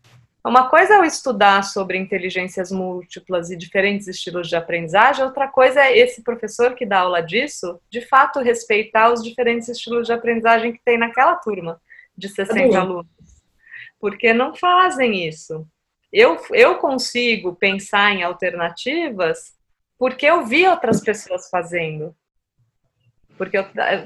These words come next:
Speaker 1: só de ler no livro, eu não, não, não, não adianta. Você concorda? Então,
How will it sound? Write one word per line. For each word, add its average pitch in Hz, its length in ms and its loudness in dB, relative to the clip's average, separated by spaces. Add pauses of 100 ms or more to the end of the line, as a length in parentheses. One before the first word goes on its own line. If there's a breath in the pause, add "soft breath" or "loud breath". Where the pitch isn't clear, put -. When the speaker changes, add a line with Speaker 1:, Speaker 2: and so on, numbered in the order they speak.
(140)
Speaker 1:
só 277 280 4
de 285 160 -2
ler 233 300 8
no 202 120 0
livro, 220 540 0
eu 214 60 -2
não, 269 180 -8
não, 240 240 -4
não, 247 300 -6
não 277 140 -4
adianta. 277 880 0 (520 loud breath)
Você - 100 -20
concorda? 190 600 2
Então, 202 480 -2